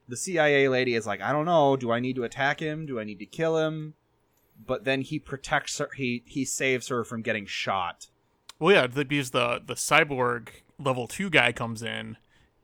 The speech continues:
Speaker 2: and he, like, rips off his skin to reveal his Guyver-looking ass. And then they fight.
Speaker 1: Yep.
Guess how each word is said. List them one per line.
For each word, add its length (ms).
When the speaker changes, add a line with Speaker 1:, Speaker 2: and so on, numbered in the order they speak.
Speaker 2:
and 160
he, 120
like, 200
rips 220
off 200
his 220
skin 440
to 160
reveal 380
his 240
Guyver-looking 580
ass. 500
And 140
then 100
they 100
fight. 360
Speaker 1:
Yep. 220